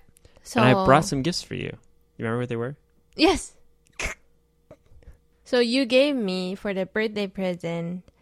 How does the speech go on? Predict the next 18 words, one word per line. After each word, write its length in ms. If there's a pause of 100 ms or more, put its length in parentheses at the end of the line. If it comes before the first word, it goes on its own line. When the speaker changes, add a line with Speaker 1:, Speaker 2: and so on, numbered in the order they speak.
(400)
Speaker 2:
So 240
before 800 (440)
in 220
Hawaii, 840
he 280
gave 300
me 360
the 380 (240)
original 720
nineteen 320
ninety-five 800 (460)
model 540
Woody 580 (260)
because 480 (440)
I 160
love 420
Toy 260
Story. 720